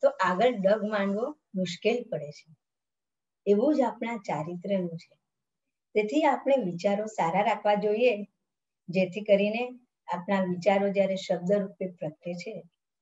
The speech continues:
તો એ નિર્મળ વાણી રહે. વાણી બોલીએ તે સમજીને બોલીએ, કારણ કે તે આચરણમાં મુકાય છે. આપણું આચરણ કરીએ તે વિચારીને કરીએ,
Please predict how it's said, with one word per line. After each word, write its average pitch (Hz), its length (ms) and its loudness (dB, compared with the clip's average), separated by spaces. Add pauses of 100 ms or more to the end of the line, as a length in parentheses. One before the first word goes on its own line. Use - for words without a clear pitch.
(360)
તો 202 320 0 (380)
એ 196 220 -6 (800)
નિર્મળ 185 540 2
વાણી 160 280 -6
રહે. 147 220 -18 (1300)
વાણી 196 320 2
બોલીએ 214 400 0
તે 226 100 -2
સમજીને 202 540 2
બોલીએ, 247 420 4
કારણ 202 420 2
કે 254 140 2
તે 262 200 -2
આચરણમાં 202 680 -4
મુકાય 156 360 -14
છે. - 200 -20 (960)
આપણું 247 460 2
આચરણ 247 560 2 (800)
કરીએ 240 440 6
તે - 300 0
વિચારીને 254 800 4
કરીએ, 180 380 -2